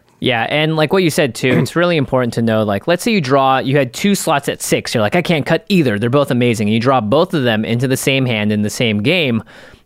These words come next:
On turn six, you only get to play one of them. Turn seven, things may have changed where you don't get to play the other one.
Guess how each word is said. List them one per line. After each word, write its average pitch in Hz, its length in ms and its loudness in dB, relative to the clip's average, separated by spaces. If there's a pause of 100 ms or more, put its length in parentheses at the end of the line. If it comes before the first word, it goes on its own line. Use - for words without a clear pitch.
On 117 100 -2
turn 180 220 -2
six, - 200 -2
you 170 60 2
only 156 100 2
get 143 80 2
to 135 60 0
play 127 180 0
one 107 200 0
of 92 60 -2
them. 85 180 -6
Turn 175 260 0
seven, 196 320 0
things 185 240 2
may 165 80 2
have 123 100 0
changed 151 280 -2
where 127 80 0
you 123 40 0
don't 180 160 0
get 208 140 0
to - 80 -4
play 107 180 -4
the 95 120 -2
other 85 120 -6
one. 73 240 -12